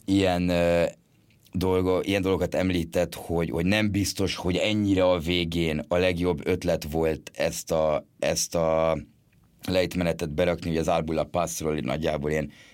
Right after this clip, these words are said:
kétezer-háromszáz méterről lefele. Viszont, viszont egyrészt én azt gondolom, hogy ezt tíz-tizenöt éve használják ezt a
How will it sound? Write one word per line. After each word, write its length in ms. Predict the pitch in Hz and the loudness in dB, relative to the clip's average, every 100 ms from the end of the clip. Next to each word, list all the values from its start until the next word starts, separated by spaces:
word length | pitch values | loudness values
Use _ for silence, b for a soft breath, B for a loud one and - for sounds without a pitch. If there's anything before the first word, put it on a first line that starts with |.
| B _ | B _
kétezer-háromszáz 880 | 76 76 78 78 80 78 - 78 76 | -8 -4 -2 0 0 -2 -4 -4 -2
méterről 580 | 80 76 - 78 76 76 | -2 -2 -2 -2 0 0
lefele. 540 | 80 - 90 90 92 B B B B B B B - | -2 -2 0 2 0 B B B B B B B -6
Viszont, 680 | 78 92 - 98 92 90 - | 0 2 2 2 0 -2 -2
viszont 400 | 107 107 107 92 | 0 2 0 0
egyrészt 500 | 120 117 107 101 - | 0 0 0 -2 0
én 60 | |
azt 140 | 104 107 | -2 0
gondolom, 260 | 113 104 | 0 2
hogy 80 | 101 | 0
ezt 80 | - | 0
tíz-tizenöt 580 | 107 98 98 92 90 90 | 0 0 0 0 0 0
éve 100 | 90 | 0
használják 540 | 87 85 87 85 82 | 2 0 0 0 -2
ezt 240 | 85 - 85 | -2 -4 -2
a 420 | 80 78 58 | 0 0 -2